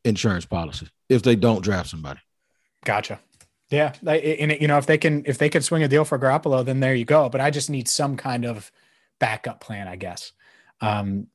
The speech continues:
Speaker 2: and, and who knows? And, and by the way, speaking of that, when you got the Jets, the Jets, uh, Corey Davis, a-, and that's one of the young pieces they added that I liked, him and Carl Lawson. He said, "Hey, I think Sam Darnold,"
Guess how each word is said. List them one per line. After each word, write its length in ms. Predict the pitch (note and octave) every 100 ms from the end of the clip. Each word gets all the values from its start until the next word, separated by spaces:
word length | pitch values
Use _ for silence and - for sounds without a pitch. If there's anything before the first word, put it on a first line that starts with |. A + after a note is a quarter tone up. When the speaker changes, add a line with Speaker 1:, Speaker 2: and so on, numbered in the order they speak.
| _ -
Speaker 2:
and, 400 | B2+ - C3 B2
and 180 | B2 C3
who 140 | C3+ D#3+
knows? 340 | C#3 A#2+ G#2
And, 120 | D#3
and 100 | E3
by 160 | D#3+ E3
the 60 |
way, 100 | D3+
speaking 340 | C3+ - E3 C#3
of 80 | A#2+
that, 320 | C#3+ C3+ - _ _ -
when 120 | B2
you 100 | B2
got 140 | C3+
the 80 | C3+
Jets, 380 | G#2+ C#3+ C#3+ -
the 100 | B2
Jets, 420 | A2 C3+ C3+ -
uh, 260 | B2+ A#2 G#2+ - _
Corey 240 | - D#3 C#3
Davis, 580 | C#3 F3+ D3+ D#3 - - _ _ _ _ _ _ _
a-, 160 | D3+ C#3
and 160 | C#3 B2+
that's 180 | C#3+ D3
one 100 | D3
of 60 |
the 80 | C#3
young 240 | B2+ D3
pieces 280 | D3 D3 C#3
they 160 | C3+ C3
added 240 | C3 D#3
that 100 | C#3
I 80 | C3+
liked, 300 | B2+ D#3 C#3+
him 100 | D3
and 80 | D3
Carl 240 | C#3+ C3+
Lawson. 440 | B2+ D3 F3+ C3+ B2+ _
He 120 | F3+
said, 180 | F3+ E3+
"Hey, 340 | D#3+ A#3 A#2 _
I 120 | - F3+
think 320 | F#3 G#3+ -
Sam 300 | - F3+ D#3+
Darnold," 480 | C#3+ G#3+ E3+ B2+